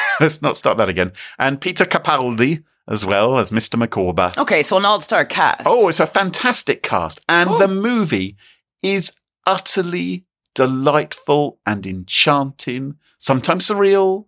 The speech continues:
Speaker 2: This must have come out when I was in Canada, 'cause I didn't read about it at all.
Speaker 1: I think it might have been out for a few weeks, but it's,
Speaker 2: Mm.
Speaker 1: it's still in the cinemas at the moment, I believe. Very, very funny,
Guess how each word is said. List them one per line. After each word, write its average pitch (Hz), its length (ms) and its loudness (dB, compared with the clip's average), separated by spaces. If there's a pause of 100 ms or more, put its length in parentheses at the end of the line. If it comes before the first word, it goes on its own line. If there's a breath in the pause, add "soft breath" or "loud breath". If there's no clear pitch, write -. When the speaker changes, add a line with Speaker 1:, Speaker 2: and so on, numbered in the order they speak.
(200)
Speaker 2:
This - 180 0
must 453 220 2
have - 120 -6
come 165 200 0
out 139 160 4
when 127 120 4
I 135 80 4
was 135 160 0
in 131 80 0
Canada, 127 380 0
'cause - 140 -2
I 175 80 2
didn't 277 180 0
read 143 160 4
about 113 180 2
it 113 60 -2
at 101 100 -4
all. 110 180 2
Speaker 1:
I - 20 0
think 180 240 -2
it - 40 -2
might 127 80 2
have 135 80 0
been 123 140 2
out - 160 0
for 104 160 0
a 107 80 -4 (100)
few 98 300 -8
weeks, - 340 -2
but - 220 -6
it's, 113 160 0
Speaker 2:
Mm. 180 140 2
Speaker 1:
it's 120 100 -2
still - 240 -2
in 190 60 -2
the 165 60 0
cinemas 117 380 0
at - 60 -10
the - 80 -8
moment, 90 180 -6
I - 40 -10
believe. 90 260 -6
Very, 170 480 2
very 113 300 0
funny, 87 440 -6